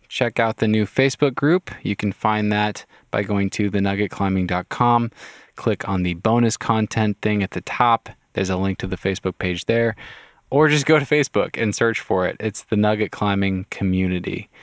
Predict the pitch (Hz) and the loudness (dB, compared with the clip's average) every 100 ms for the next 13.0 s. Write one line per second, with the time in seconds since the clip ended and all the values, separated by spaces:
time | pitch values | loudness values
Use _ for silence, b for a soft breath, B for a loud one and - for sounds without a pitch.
0 | B B B _ _ - 107 101 98 95 | B B B _ _ 0 2 2 2 0
1 | - - 127 139 127 - 117 113 110 101 | -4 -4 2 2 2 2 2 2 0 0
2 | 107 101 - 95 98 - 101 95 - 98 | 2 2 0 -2 -2 -2 0 0 0 -2
3 | 92 95 92 90 - - 98 92 - 98 | 0 0 0 -2 -8 -4 -2 -2 -2 -2
4 | 101 101 98 98 95 98 - 98 95 95 | 0 0 0 -2 -2 -2 -2 -2 0 0
5 | 92 95 95 92 95 95 90 95 95 92 | -2 0 -2 0 -2 -4 -2 -2 0 0
6 | 92 90 90 85 B B B B - 101 | -2 0 -2 -4 B B B B -6 -4
7 | 95 92 - 92 90 87 87 87 - 92 | -2 -4 -4 -4 -2 -2 -2 -4 -4 -6
8 | 95 - _ B B B B B B - | -6 -10 _ B B B B B B -6
9 | 120 135 131 117 107 143 147 135 123 - | 0 2 4 2 2 2 4 2 0 -2
10 | - 135 127 120 120 120 - - 104 113 | 0 2 2 2 2 2 -2 -4 0 0
11 | 104 107 101 101 110 104 104 104 - 110 | 2 0 0 -2 0 0 0 -2 0 -2
12 | - - 104 - - 131 - 147 151 147 | -2 -2 -2 -2 -2 -2 0 0 2 -2